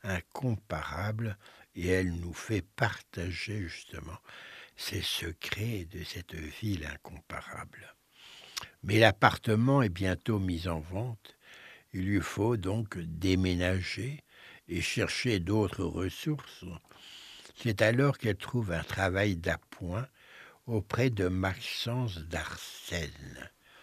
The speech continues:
Fameux avocat pénaliste vivant en couple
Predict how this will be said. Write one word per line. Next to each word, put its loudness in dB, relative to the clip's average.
Fameux 10
avocat 4
pénaliste 2
vivant 0
en 2
couple 0